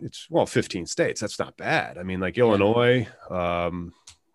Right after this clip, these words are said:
Speaker 1: South Dakota actually got denied on it, but they tried it. Arizona, New Jersey, uh, it's, it's really gonna pick up. I think that another five to ten states will probably legalize in the next four years.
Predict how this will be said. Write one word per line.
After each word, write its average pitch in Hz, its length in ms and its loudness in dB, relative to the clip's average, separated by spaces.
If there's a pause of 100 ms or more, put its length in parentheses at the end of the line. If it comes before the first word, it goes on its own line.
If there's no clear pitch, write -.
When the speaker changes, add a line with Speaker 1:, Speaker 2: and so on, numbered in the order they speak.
Speaker 1:
South 113 320 2
Dakota 107 360 4
actually 101 280 2
got 90 180 0
denied 90 360 4
on 127 200 6
it, 131 100 4
but 98 100 -6
they 90 120 -2
tried 113 360 2
it. 135 200 2 (540)
Arizona, 113 640 4
New 104 100 2
Jersey, 123 680 2 (120)
uh, 92 320 -6
it's, - 600 -6 (540)
it's - 240 -4
really 117 500 6 (720)
gonna 110 240 2
pick - 340 -2
up. 101 320 2
I 95 100 -6
think 127 200 -2
that 123 80 2
another 107 320 2
five 104 380 0
to 98 80 -4
ten 101 280 -4
states 104 360 -4
will 104 60 -14
probably 101 280 0
legalize 98 560 -2
in 98 80 -10
the 101 60 -8
next 101 240 -8
four 101 240 -4
years. 101 400 -6